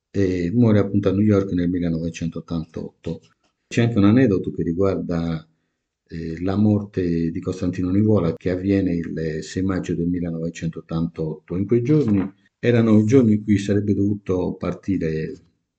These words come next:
per la Sardegna, perché doveva presentare anche l'ultimo lavoro, quello al Consiglio regionale della Sardegna. I giorni precedenti si recò, si recò a New York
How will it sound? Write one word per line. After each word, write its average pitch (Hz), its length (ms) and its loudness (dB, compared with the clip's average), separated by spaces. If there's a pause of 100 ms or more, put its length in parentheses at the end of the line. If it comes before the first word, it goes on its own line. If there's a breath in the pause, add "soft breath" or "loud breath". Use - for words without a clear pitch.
per 90 160 -8
la 85 80 -4
Sardegna, 104 580 0
perché - 500 -10
doveva 98 360 2
presentare 98 800 0
anche 82 800 -4
l'ultimo 85 420 -4
lavoro, 82 420 -4
quello 80 320 -8
al 78 160 -14
Consiglio 82 420 -8
regionale 80 480 -6
della 78 240 -8
Sardegna. 78 720 -10
I - 460 -20
giorni 127 260 4
precedenti 123 640 2
si 95 160 -2
recò, 87 580 -2
si - 140 -12
recò 92 380 -4
a 90 60 -4
New 101 120 -2
York 101 600 -2